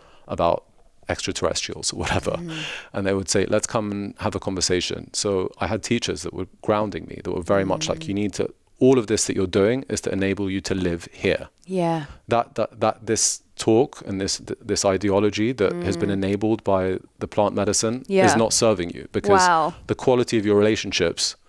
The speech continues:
Speaker 1: anything that you're doing for
Speaker 2: Mm-hmm.
Speaker 1: self-development
Speaker 2: Mm.
Speaker 1: can be judged by the barometer of, are your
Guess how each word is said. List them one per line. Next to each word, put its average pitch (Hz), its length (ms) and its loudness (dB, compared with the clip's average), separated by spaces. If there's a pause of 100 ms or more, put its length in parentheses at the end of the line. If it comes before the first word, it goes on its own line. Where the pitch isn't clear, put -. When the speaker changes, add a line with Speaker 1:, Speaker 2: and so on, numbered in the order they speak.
(480)
Speaker 1:
anything 135 320 0
that 113 120 0
you're 104 260 2
doing 90 160 0 (160)
for 202 40 -14
Speaker 2:
Mm-hmm. 95 100 -4 (100)
Speaker 1:
self-development 104 640 2 (140)
Speaker 2:
Mm. 185 220 -8
Speaker 1:
can 110 180 -4
be 104 200 0
judged 104 440 2
by 95 140 4
the 98 100 -4
barometer 98 520 0 (120)
of, 90 280 0 (280)
are 107 220 4
your 104 100 2